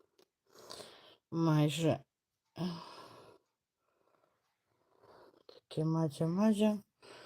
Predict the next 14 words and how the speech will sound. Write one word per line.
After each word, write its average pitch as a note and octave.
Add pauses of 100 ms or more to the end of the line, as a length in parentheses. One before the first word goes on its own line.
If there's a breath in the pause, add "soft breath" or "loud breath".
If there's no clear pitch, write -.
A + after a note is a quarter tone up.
(1080 loud breath)
що F3 (1040 loud breath)
так C#3+ (120)
ні, G3 (760 soft breath)
так C#3+
ні, G3+ (1300 loud breath)
так -
теж -
ні, G#3
це F3+
походу. F3 (3500 loud breath)
Ну, F3
сьогодні F3+
вже F3
набагато, E3+